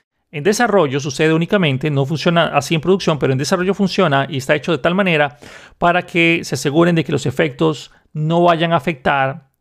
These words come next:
propiamente o que no tengan comportamiento no deseado si se llegaran a disparar dos veces. De nuevo, recuerden que eso solo pasa en desarrollo, no en producción, y es algo que ustedes no deben de desactivar. Es más, tienen que tratar de hacer que esos efectos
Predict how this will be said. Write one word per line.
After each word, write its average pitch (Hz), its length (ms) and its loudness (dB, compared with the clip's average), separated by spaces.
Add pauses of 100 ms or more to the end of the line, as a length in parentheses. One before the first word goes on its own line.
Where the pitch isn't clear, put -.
propiamente 151 880 0
o 143 140 -2
que 131 100 -6
no 139 120 0
tengan 170 180 2
comportamiento 147 540 0
no 139 100 2
deseado 139 400 2
si 127 100 -6
se 123 120 -2
llegaran 131 260 2
a 131 60 0
disparar 131 320 -4
dos 135 140 -4
veces. 151 420 -6 (400)
De 170 100 0
nuevo, 202 180 2
recuerden 160 440 0
que 170 120 -2
eso 160 200 -2
solo 185 320 0
pasa 175 360 0
en 147 120 -2
desarrollo, 143 420 0
no 127 100 2
en 131 80 0
producción, 139 480 0
y 139 120 2
es 135 120 0
algo 160 200 2
que 147 80 -8
ustedes 156 440 0
no 160 260 2
deben 147 260 0
de 143 80 0
desactivar. 156 680 0
Es 135 140 0
más, 151 240 0
tienen 160 260 0
que 160 220 -2
tratar 180 640 -2 (220)
de 147 840 0 (240)
hacer 202 380 0
que 170 100 0
esos 160 180 -4
efectos 165 600 -2